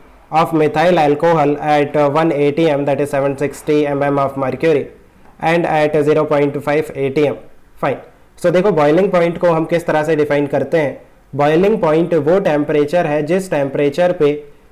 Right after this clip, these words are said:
जो सैचुरेटेड वेपर प्रेशर है लिक्विड का, that will be equal to the external surrounding pressure। Let me tell you the exact definition। आप देखो, the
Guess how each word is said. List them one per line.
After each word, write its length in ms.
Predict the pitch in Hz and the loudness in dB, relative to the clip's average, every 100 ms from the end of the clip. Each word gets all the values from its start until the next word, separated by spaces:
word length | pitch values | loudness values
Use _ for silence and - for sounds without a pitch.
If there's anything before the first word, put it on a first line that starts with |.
| _ 139 | _ -2
जो 160 | 180 | 0
सैचुरेटेड 760 | 185 139 135 165 165 165 190 185 | 0 -2 0 2 2 2 2 2
वेपर 420 | 156 147 139 160 151 | 2 0 2 0 0
प्रेशर 360 | 147 143 175 170 | 0 0 0 0
है 260 | 143 - 151 | -2 -2 0
लिक्विड 420 | 147 147 175 180 | 0 2 0 0
का, 200 | 151 143 - - _ - | -2 -6 -8 -20 _ -12
that 440 | 131 147 170 196 185 | -2 0 2 2 2
will 180 | 180 170 | 2 2
be 100 | 175 156 156 | 0 2 0
equal 280 | 165 170 160 | 2 2 2
to 200 | 156 160 - - 160 | 0 0 -8 -12 -4
the 180 | 160 156 | -2 -2
external 840 | - - 180 175 185 196 202 202 196 190 - | -8 -4 0 2 4 4 4 6 4 2 -4
surrounding 840 | - 165 147 151 165 160 180 180 180 175 180 | -8 -2 0 2 2 2 2 2 2 0 0
pressure। 440 | 160 151 135 120 - - - - - - - | -2 0 -2 -6 -14 -20 -20 -20 -20 -18 -6
Let 200 | 165 185 | -2 0
me 60 | 220 | 2
tell 160 | 170 | 2
you 120 | 170 | 0
the 80 | 180 151 | 0 -2
exact 280 | 135 175 175 147 | -2 -2 -2 -4
definition। 540 | 135 147 156 156 131 131 | -2 -2 -2 -2 -8 -6
आप 160 | 151 156 | -4 -2
देखो, 260 | 147 139 147 - - - - _ _ - _ | -2 -4 -8 -14 -20 -20 -20 _ _ -20 _
the 60 | 156 | -2